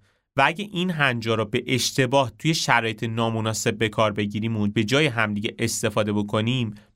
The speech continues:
نتایج ناخوشایندی برامون داره. مثلاً تصور کنید که اگه یه کارفرما بخواد در ازای زحمات کارمنداش اونا رو در آغوش بگیره و بغلشون بکنه،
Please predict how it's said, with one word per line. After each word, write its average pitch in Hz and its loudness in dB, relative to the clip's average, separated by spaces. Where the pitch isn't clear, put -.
نتایج 110 0
ناخوشایندی 107 0
برامون 101 0
داره. 98 -6
مثلاً 139 2
تصور 151 0
کنید 143 -2
که - -2
اگه 143 0
یه 160 0
کارفرما 123 2
بخواد 156 0
در 127 2
ازای 123 0
زحمات 117 0
کارمنداش 113 0
اونا 165 4
رو 208 4
در 160 4
آغوش 135 2
بگیره 131 2
و 120 4
بغلشون 120 0
بکنه، 104 -4